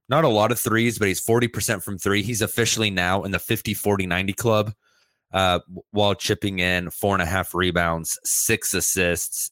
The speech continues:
nearly two steals, and a block and a half a game. Um, I mean, just absolutely absurd numbers. The efficiency, uh,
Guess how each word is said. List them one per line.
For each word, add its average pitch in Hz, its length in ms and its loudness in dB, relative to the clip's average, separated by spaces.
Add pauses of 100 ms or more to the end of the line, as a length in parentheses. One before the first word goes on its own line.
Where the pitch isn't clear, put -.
(120)
nearly 104 340 0
two 95 300 -2
steals, 85 520 -2
and 92 120 -4
a 85 40 0
block 87 360 0
and 82 80 -4
a 78 40 -4
half 82 280 -4
a 85 40 -6
game. 82 360 -6 (600)
Um, 82 480 -2 (1200)
I 101 140 0
mean, 90 240 -6
just 98 440 0 (920)
absolutely 87 1200 -2
absurd 87 880 -2
numbers. 85 480 -4
The 92 180 0
efficiency, 107 960 -2 (640)
uh, 85 480 2